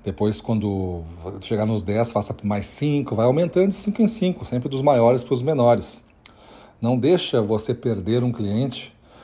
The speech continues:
por coisas que você pode controlar e ter feito. Esse tipo de exercício imaginativo, projetivo, né,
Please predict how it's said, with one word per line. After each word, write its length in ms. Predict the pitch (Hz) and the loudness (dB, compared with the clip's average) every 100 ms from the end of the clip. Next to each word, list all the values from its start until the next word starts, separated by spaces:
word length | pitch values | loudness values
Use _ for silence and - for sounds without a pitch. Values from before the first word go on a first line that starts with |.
| - - | -20 -8
por 160 | 123 110 | -4 0
coisas 300 | 127 127 127 | 4 4 2
que 100 | 120 | 0
você 260 | 123 - | 2 2
pode 520 | 135 - 110 110 120 | -2 0 2 2 2
controlar 440 | 120 127 120 113 104 | 0 -2 2 2 2
e 60 | |
ter 120 | 101 135 | 0 -2
feito. 460 | - 104 95 - - - - - - - | -2 -4 -6 -14 -20 -20 -20 -20 -20 -6
Esse 280 | 107 131 127 | 0 0 0
tipo 240 | - 165 | -2 -2
de 60 | 160 | 2
exercício 920 | 139 131 117 - 127 113 - 113 92 82 - | 4 4 2 -2 -4 -4 -2 -2 -2 -8 -6
imaginativo, 1000 | 117 113 101 117 90 - - 151 147 98 - - - - - - - - | -2 0 0 -2 -4 -8 -2 0 0 -2 -10 -20 -20 -20 -20 -20 -20 -4
projetivo, 880 | 110 131 117 101 - 135 165 131 107 | 4 4 4 0 -4 0 2 2 0
né, 240 | 92 113 | -2 -4